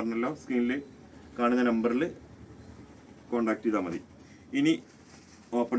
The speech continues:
ചെയ്ത്, ഓപ്പൺ ചെയ്ത് ഓരോ കളറുകൾ കാണിച്ചു തരാം. പതിനഞ്ച് കളർ നമ്മൾ ഓപ്പൺ ചെയ്ത് കാണിച്ചു തരും ട്ടോ. ഇതാ യെല്ലോ, യെല്ലോ എന്ന് പറഞ്ഞാൽ ഒരു, ഏ, എ-, ഏത് യെല്ലോ എന്ന് വെച്ചാലേ ചിക്കു കളർ. ഞാൻ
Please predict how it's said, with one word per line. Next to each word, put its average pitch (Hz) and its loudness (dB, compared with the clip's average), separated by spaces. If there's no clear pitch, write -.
ചെയ്ത്, 117 2
ഓപ്പൺ 110 -2
ചെയ്ത് 110 4
ഓരോ 117 2
കളറുകൾ 110 0
കാണിച്ചു 104 -2
തരാം. 104 -6
പതിനഞ്ച് 139 0
കളർ 127 0
നമ്മൾ 120 2
ഓപ്പൺ 107 -6
ചെയ്ത് 110 0
കാണിച്ചു 98 -4
തരും 90 -4
ട്ടോ. 95 -4
ഇതാ 107 4
യെല്ലോ, 110 8
യെല്ലോ 131 2
എന്ന് 151 2
പറഞ്ഞാൽ 147 6
ഒരു, 147 8
ഏ, 127 0
എ-, 120 0
ഏത് 117 2
യെല്ലോ 131 -2
എന്ന് 139 -4
വെച്ചാലേ 120 0
ചിക്കു 131 4
കളർ. 98 2
ഞാൻ 101 0